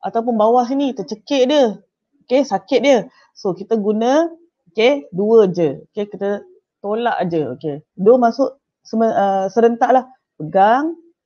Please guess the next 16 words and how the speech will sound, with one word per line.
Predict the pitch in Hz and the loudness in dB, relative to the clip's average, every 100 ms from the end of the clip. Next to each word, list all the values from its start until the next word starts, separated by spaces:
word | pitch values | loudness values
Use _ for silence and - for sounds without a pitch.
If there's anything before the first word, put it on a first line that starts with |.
| _ | _
ah, | - 156 151 | -10 -8 -6
tarik | 170 190 196 | -4 -4 -4
macam | 180 180 | -6 -8
tu. | 165 160 156 | -6 -4 0
So, | 226 | 2
dia | 214 214 | 4 2
macam | 202 220 226 240 - _ - _ _ _ - | 0 2 2 2 -10 _ -20 _ _ _ -4
tenganga | 196 202 208 208 202 | -2 0 0 -2 -4
macam | 196 208 | -6 -2
tu | 226 | 0
lah. | 220 - - | 0 -2 -10
Okey, | - 254 | -4 -4
sebab | 226 - | -4 -6
kita | 185 190 | -6 -6
nak | 185 | -6
tengok. | 185 190 185 - | -6 -2 -2 -4